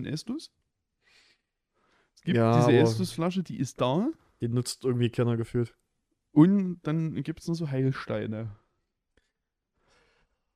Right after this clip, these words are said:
Speaker 1: Und das führt dazu, dass wenn man so ein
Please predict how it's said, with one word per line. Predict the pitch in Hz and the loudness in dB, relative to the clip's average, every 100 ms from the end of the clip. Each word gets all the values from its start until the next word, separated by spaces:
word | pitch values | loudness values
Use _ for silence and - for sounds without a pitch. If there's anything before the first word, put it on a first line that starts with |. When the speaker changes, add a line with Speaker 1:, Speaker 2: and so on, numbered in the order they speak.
| _ | _
Speaker 1:
Und | - 139 - | 2 2 2
das | 208 262 - | -2 -2 -4
führt | - 220 - | -2 -2 -2
dazu, | 170 - - 143 175 370 _ _ _ _ - - 117 | -4 -4 -4 -2 0 -2 _ _ _ _ -20 -14 -6
dass | 131 147 - | -6 -6 -4
wenn | 143 | -2
man | 160 156 - - - - _ | -2 -4 -6 -14 -20 -20 _
so | - 156 | -6 -4
ein | 156 | -4